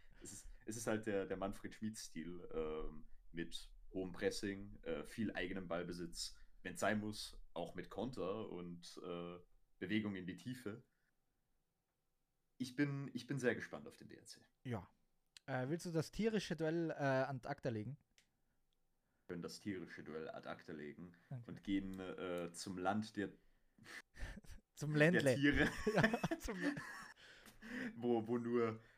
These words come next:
Speaker 1: äh, zum, zum mythischen Land, äh, in F-, <laughs> nämlich Vorarlberg.
Speaker 2: Ja, das, das eigentlich nix, äh,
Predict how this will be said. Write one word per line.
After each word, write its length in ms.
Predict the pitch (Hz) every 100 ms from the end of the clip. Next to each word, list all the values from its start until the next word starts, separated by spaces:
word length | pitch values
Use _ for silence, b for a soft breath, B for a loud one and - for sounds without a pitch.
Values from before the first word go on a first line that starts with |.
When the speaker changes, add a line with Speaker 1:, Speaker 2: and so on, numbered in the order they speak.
| B
Speaker 1:
äh, 280 | 107 104 98
zum, 300 | - 110 107
zum 240 | - 120 120
mythischen 460 | 143 135 - 123
Land, 560 | 107 113 120 - - - _ -
äh, 280 | 101 98 95
in 80 | 110
F-, 240 | 110 - 110 -
<laughs> 140 | - -
nämlich 240 | 107 -
Vorarlberg. 600 | 113 92 98 - - 135
Speaker 2:
Ja, 220 | 139 147
das, 280 | 151 139 -
das 140 | 156
eigentlich 320 | 175 156 156 151
nix, 180 | 156
äh, 160 | 165